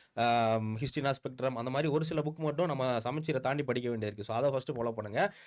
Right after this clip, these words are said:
அதே மாதிரி நிறைய குரூப் ஒன் ஆஸ்பிரண்ட் பண்ற தப்பு என்ன அப்படின்னா,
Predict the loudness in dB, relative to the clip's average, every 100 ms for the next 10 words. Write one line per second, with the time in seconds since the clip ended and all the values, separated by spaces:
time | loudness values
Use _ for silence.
0 | -6 2 6 6 6 6 6 6 6 6
1 | 6 6 6 4 4 4 2 2 4 2
2 | 4 4 4 4 4